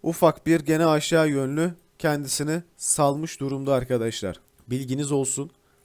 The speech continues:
Başka diyecek bir şey yok şu anlık. Tabii dört saatlikte de gidiyor. Bir Vol yedi ne yaptı? U S D T dominansa baktığımızda arkadaşlar şöyle bir bakalım. Bizi nereleri karşılıyor? Bakın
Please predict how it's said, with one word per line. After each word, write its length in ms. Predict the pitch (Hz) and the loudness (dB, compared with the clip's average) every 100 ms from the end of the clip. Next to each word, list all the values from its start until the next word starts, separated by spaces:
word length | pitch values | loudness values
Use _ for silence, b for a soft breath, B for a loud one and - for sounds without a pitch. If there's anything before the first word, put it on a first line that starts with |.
| _ | _
Başka 300 | 139 - 143 | -4 -2 -2
diyecek 340 | 131 120 123 127 | -2 -2 -4 -6
bir 80 | |
şey 300 | 123 147 151 - _ _ | -6 -4 -6 -8 _ _
yok 260 | 135 135 - | -6 -6 -4
şu 180 | 131 | -4
anlık. 280 | 110 104 92 - _ | -4 -6 -8 -12 _
Tabii 240 | - 127 104 | -8 -8 -4
dört 160 | 120 | -6
saatlikte 520 | - 117 - 120 - 113 | -4 -6 -8 -12 -8 -6
de 180 | 139 139 _ - | -6 -8 _ -12
gidiyor. 260 | 113 101 80 b _ | -8 -8 -10 b _
Bir 60 | 123 | -4
Vol 260 | 135 143 | -2 -2
yedi 180 | 147 156 | -2 -2
ne 40 | |
yaptı? 500 | 139 117 - 151 151 _ b b | -4 -6 -6 -8 -8 _ b b
U 200 | 139 156 | 0 2
S 100 | 160 | 2
D 120 | 165 | 0
T 200 | 165 175 | 0 -2
dominansa 540 | 147 156 160 160 160 170 | 0 0 2 2 4 4
baktığımızda 560 | 156 - 131 127 117 | 4 0 -4 -2 -2
arkadaşlar 520 | 120 120 120 123 - 143 | -2 0 -2 -2 -2 -4
şöyle 260 | 127 107 | -4 -6
bir 60 | 110 | -4
bakalım. 380 | 139 131 120 123 _ _ | -4 -4 -6 -8 _ _
Bizi 420 | 135 123 135 143 135 | -6 -2 -4 -4 -10
nereleri 540 | 123 139 139 123 117 | -2 0 2 2 -2
karşılıyor? 640 | 117 110 104 98 104 123 139 _ _ _ _ - | -2 -4 -4 -6 -4 -4 -6 _ _ _ _ -6
Bakın 340 | 139 117 85 | -4 -4 -8